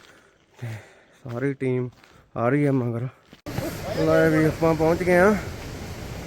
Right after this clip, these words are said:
ਕਰੇਰੀ ਲੇਕ ਦਾ। ਇੱਥੋਂ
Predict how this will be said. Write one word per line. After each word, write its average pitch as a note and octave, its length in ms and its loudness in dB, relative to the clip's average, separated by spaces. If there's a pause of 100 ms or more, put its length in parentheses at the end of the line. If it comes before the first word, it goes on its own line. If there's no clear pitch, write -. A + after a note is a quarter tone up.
(1800)
ਕਰੇਰੀ D#3+ 380 2
ਲੇਕ D#3 300 2
ਦਾ। D#3 320 2
ਇੱਥੋਂ E3 380 0